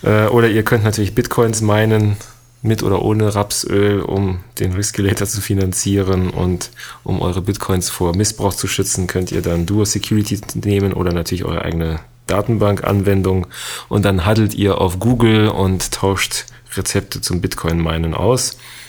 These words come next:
wenn ihr gerade nicht Ulite spielt. Und damit vielen Dank fürs Zuhören.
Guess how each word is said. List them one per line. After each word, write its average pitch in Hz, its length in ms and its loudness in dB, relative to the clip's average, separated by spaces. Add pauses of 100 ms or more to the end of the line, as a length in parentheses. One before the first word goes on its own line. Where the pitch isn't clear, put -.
(100)
wenn 92 180 0
ihr 90 120 -2
gerade 85 320 -2
nicht - 320 -6
Ulite 101 420 -2
spielt. - 640 -8 (760)
Und 92 180 -6
damit 98 280 0
vielen - 360 -2
Dank 104 160 0
fürs - 220 -4
Zuhören. 170 420 2